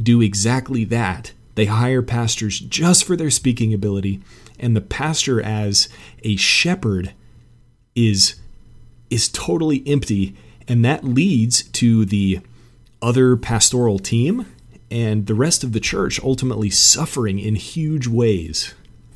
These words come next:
So the, the last question I would have is, what do I do if I'm at a church where the church leader isn't a pastor?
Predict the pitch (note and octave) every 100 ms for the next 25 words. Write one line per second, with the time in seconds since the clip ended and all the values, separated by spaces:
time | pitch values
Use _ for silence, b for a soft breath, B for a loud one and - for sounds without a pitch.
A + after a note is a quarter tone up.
0 | - _ _ _ _ _ _ _ - C3+
1 | C3 A2 - - G#2+ A2 C#3 D3 - -
2 | C#3+ C3+ A#2+ G#2+ G2+ - G#2+ C#3 C3+ G2+
3 | A2+ C3+ G#2 F#2+ F#2+ - A2 G#2 F#2+ -
4 | - b b b b b _ _ _ _
5 | _ _ _ G#2 G#2+ - A2 A#2+ C3+ B2+
6 | G2+ G#2+ D3 G#2+ G#2+ A#2+ A2+ G#2 - G#2
7 | A2+ B2+ G#2 - B2+ C3+ - G#2 G2 F#2
8 | F#2 - - G2+ G2+ F2+ F2+ - B2 A#2
9 | G2 G#2+ A#2 G2+ F#2+ G2 G#2+ G2+ F#2+ F#2+
10 | - A2 A#2 - D#2